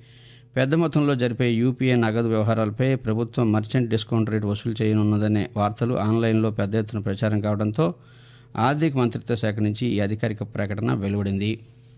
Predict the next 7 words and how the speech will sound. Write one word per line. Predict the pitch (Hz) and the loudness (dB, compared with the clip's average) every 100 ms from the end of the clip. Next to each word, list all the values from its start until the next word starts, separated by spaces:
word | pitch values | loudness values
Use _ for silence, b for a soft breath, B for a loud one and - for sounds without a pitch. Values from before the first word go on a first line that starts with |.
| b - - - - b b b b b b | b -20 -20 -20 -20 b b b b b b
న్యూఢిల్లీలో | 127 160 185 180 170 | 0 2 2 4 2
జరుగుతున్న | 127 127 123 127 127 127 127 | 2 0 0 0 2 2 0
వికసిత్ | 110 113 139 139 139 | -2 -2 -2 -2 -4
కృషి | - 127 123 135 | -2 -2 0 0
సంకల్ప్ | 123 113 107 117 - | 2 0 0 -2 0
అభియాన్ | 110 113 123 | 2 2 2
కార్యక్రమంలో | 110 107 107 113 107 110 127 | 2 0 -2 -2 -2 2 0